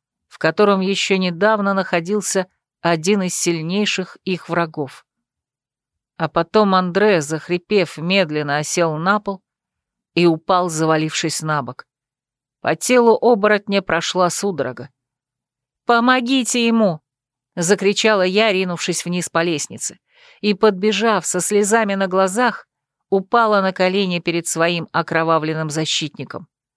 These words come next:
«Кокон, быстро!» Знакомым голосом скомандовал стоящий неподалёку высокий оборотень.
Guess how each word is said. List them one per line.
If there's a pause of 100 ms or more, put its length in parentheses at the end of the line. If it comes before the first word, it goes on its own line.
(580)
«Кокон,
быстро!» (220)
Знакомым
голосом
скомандовал
стоящий
неподалёку
высокий
оборотень.